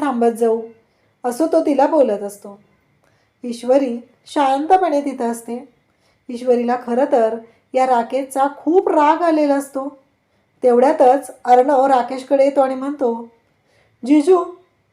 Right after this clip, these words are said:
तुमचं काय चाललंय मला कळत नाहीये, म्हणजे ईश्वरीच्या मागे मागे का फिरता तुम्ही?" कारण मुद्दामच त्याला रिस्पेक्ट देऊन तो बोलत असतो. राकेश म-, राकेश म्हणतो की, "चिंटू,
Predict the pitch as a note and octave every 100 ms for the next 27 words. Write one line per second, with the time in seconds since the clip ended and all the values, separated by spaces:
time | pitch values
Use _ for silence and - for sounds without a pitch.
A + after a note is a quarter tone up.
0 | _ _ _ C#4+ C#4 F#4 D#4 C4+ D#4 E4
1 | B3+ A3+ A3+ A#3+ C4+ B3 A#3+ C4 D#4 C4+
2 | C4+ - _ _ _ _ _ _ - D#4
3 | E4 F4 D#4+ D#4+ E4 E4 E4 D#4+ C4+ C#4
4 | D4+ D4 D#4 D#4 D4 D#4 D#4+ D#4+ C#4 A#3
5 | G#3 G#3+ _ _ _ _ _ _ _ _
6 | _ _ _ - C#4 B3+ C#4+ C#4 A#3 A#3
7 | G3 C#4+ D4+ D4+ C#4+ B3+ B3 A#3 A3+ D4
8 | C#4+ B3 C4 C#4 A#3 G#3+ G#3+ G#3 G#3+ -
9 | B3+ C4 _ _ _ _ _ _ _ _
10 | A#3 A#3 A#3 B3 A#3+ B3+ A#3+ A#3+ A#3+ B3+
11 | B3+ C#4+ D4+ B3+ C#4+ C#4 C#4+ C#4 C#4+ F4+
12 | D4+